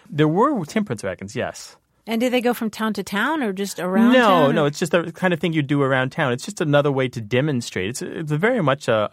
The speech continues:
Speaker 1: kind of a historical ancestor to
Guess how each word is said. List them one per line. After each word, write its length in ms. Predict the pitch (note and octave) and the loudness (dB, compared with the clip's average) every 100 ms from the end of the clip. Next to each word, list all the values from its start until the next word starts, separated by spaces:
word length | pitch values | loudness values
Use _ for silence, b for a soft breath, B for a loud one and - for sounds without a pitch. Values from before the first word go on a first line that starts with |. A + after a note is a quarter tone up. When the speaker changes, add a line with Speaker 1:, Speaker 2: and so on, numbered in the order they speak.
| - | -2
Speaker 1:
kind 120 | C#3 | -2
of 60 | A2+ | 0
a 40 | |
historical 920 | C#3 C#3 - C3 C3 C3+ C3 A#2+ A2+ b b b | -2 -2 0 2 2 2 0 0 0 b b b
ancestor 640 | C#3 D3 D3+ C3+ - A#2+ | 0 0 0 -4 -4 -4
to 680 | A2 - B2+ A#2+ A2+ A2 - | -4 -4 -2 0 -2 -6 -12